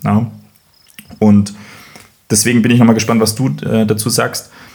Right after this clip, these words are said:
Aber also rein vom lateinischen Begriff Denken, Mitwissen, bei Sinnen sein. Und wenn wir das jetzt projizieren, auch in Synonyme oder in die, in die Psyche, dann klar natürlich das Psychische, ähm, im wesentlichen Sinne erfahrbare Existenz, geistige Zustände, Seele, Geist.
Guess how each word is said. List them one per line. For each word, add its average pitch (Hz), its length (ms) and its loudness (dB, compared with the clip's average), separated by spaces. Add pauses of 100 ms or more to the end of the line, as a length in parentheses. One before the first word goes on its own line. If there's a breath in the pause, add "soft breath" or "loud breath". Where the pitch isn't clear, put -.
(160 loud breath)
Aber 107 340 0
also 110 180 2
rein 120 280 -2
vom 151 160 2
lateinischen 143 440 0
Begriff 151 320 -2
Denken, 123 300 -2
Mitwissen, 131 500 0
bei 101 120 0
Sinnen 147 320 2
sein. 190 340 -2 (640)
Und 123 200 0
wenn 117 120 4
wir 113 80 0
das - 120 -2
jetzt - 180 -6
projizieren, 120 420 -2
auch 104 140 0
in 104 100 4
Synonyme 160 680 4
oder 107 260 2
in 104 160 -2
die, 104 260 -4
in - 180 -8
die 98 80 -8
Psyche, 151 460 0
dann 101 220 -4
klar 101 240 -2
natürlich 101 300 -2
das - 120 -12
Psychische, - 600 -2 (520 loud breath)
ähm, 107 460 4 (220)
im 110 120 2
wesentlichen 117 380 0
Sinne 113 160 0
erfahrbare 107 580 -2
Existenz, 104 600 0
geistige 104 380 -4
Zustände, 98 640 -4 (100)
Seele, 95 400 -2
Geist. - 460 -12